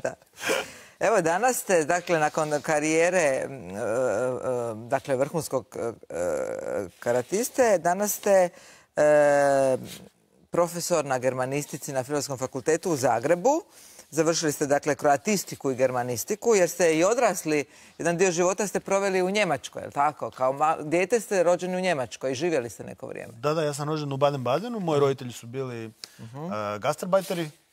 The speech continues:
Speaker 2: otac je radio u Mercedes-Benzu, bio inženjer,
Speaker 1: Mhm.
Speaker 2: a majka radila u Salamander Bundu.
Speaker 1: Mhm.
Speaker 2: E, međutim, vratili smo se,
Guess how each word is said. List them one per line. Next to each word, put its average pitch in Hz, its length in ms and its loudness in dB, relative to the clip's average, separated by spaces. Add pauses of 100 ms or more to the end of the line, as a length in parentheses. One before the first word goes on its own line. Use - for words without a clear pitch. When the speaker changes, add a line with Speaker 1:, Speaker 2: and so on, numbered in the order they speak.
(920)
Speaker 2:
otac 120 340 -12
je 123 40 -6
radio 117 320 -4
u 110 40 -10
Mercedes-Benzu, 117 800 -8
bio 113 180 -8
inženjer, 107 460 -8 (120)
Speaker 1:
Mhm. 135 500 -16
Speaker 2:
a 110 360 -2
majka 120 320 -4
radila 117 260 -4
u 107 40 -10
Salamander 110 520 -8
Bundu. 170 420 -6 (180)
Speaker 1:
Mhm. 139 100 -18 (140)
Speaker 2:
E, 131 40 -20 (800)
međutim, 160 360 -4
vratili 151 300 2
smo 113 100 -10
se, 123 160 -6